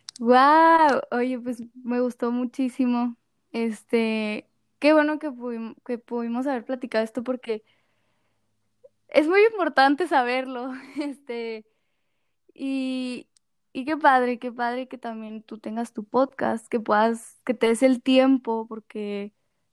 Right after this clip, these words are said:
tienes las herramientas, por así decirlo, para compartir como, pues, este tipo de consejos de ayuda emocional,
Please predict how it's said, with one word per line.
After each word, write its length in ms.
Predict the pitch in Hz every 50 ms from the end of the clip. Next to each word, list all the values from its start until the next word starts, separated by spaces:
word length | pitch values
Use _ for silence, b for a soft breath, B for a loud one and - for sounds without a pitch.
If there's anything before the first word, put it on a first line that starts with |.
| _
tienes 320 | - - 226 226 233 247 240
las 180 | 247 247 240 240
herramientas, 680 | 233 220 220 214 220 226 247 285 311 302 294 302 294
por 140 | 269 262 254
así 300 | 240 240 247 240 - 247 233
decirlo, 600 | 247 240 262 262 247 247 254 247 247 247 240 247
para 220 | - 247 240 233 233
compartir 560 | - 240 240 226 226 214 - - 233 226 220
como, 520 | - 240 254 262 262 254 240 220 214 _ _ _ _ _ _ _ _ -
pues, 200 | 254 262 247 254
este 200 | 269 262 277 262
tipo 240 | - 294 262 -
de 100 | 320 320
consejos 640 | 302 285 262 240 254 254 247 247 262 254 247 247 _ _ _ _ _ _ _ _ _ -
de 340 | 240 247 247 240 240 226 - -
ayuda 600 | - 226 233 233 233 233 240 247 254 254 262 233 220 - _ _ _ _ _ _ _ -
emocional, 840 | - 233 226 208 208 - - 214 208 208 208 208 214 220 233 240